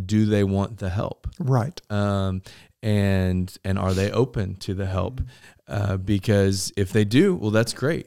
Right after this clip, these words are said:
Speaker 1: Then this is an opportunity. If they really don't, um, well, then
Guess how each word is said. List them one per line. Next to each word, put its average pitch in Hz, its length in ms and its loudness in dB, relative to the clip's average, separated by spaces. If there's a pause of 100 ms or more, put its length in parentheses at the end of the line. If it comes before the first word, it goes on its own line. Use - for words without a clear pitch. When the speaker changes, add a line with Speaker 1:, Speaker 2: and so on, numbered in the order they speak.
Speaker 1:
Then 101 440 0
this 98 240 -2
is 95 120 -2
an 95 120 0
opportunity. 92 640 -4 (360)
If 113 180 0
they 110 180 4
really 135 340 2
don't, 113 640 -4 (400)
um, 98 560 -2
well, 107 140 -2
then 107 540 0